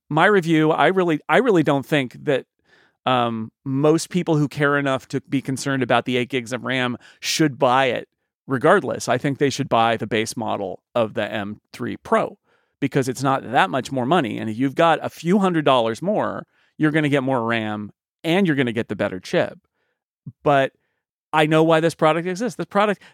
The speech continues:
I mean, honestly, this product isn't for nerds who care about specs. It's not. It's for corporate buyers and other people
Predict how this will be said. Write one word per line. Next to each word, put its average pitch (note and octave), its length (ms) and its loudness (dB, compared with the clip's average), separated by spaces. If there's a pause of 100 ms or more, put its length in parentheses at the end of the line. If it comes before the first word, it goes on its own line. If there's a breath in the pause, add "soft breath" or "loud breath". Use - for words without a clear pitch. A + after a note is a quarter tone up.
(120 soft breath)
I F#3 80 0
mean, G3+ 140 0
honestly, A3+ 400 0
this G3+ 140 -6
product A#3 340 -4
isn't A3 160 -4
for - 160 -6
nerds G#3 260 -2
who G3 80 -2
care G#3 160 -2
about G3+ 220 -2
specs. - 560 -8
It's - 180 -6
not. A3+ 300 0 (320)
It's D#3+ 100 -6
for G#3+ 80 -4
corporate G#3 400 0
buyers G#3 460 0
and F#3+ 160 -4
other G3+ 180 0
people G#3 400 -2